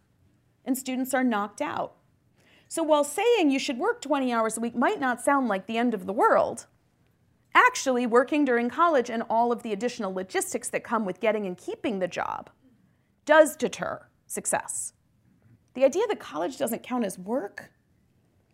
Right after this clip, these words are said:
well, that seems to be written by somebody who has never been to college these days, okay? College is a lot of work,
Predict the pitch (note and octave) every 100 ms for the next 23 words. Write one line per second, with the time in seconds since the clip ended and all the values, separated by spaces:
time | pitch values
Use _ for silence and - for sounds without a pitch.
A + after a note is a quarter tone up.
0 | _ C4 C4 E4 E4 D#4+ D4 A#3+ G#3+ G#3+
1 | G#3 F#3+ G#3 F#3+ F3+ F3+ F3+ F#3 - F#3
2 | F3 - D#3+ B2+ - - B2+ - A#2+ -
3 | - - - - - - A3 B3 - -
4 | D#4 A4 - D4 C#4+ G3+ F3+ F#3+ A#3 B3+
5 | G#3 - - - _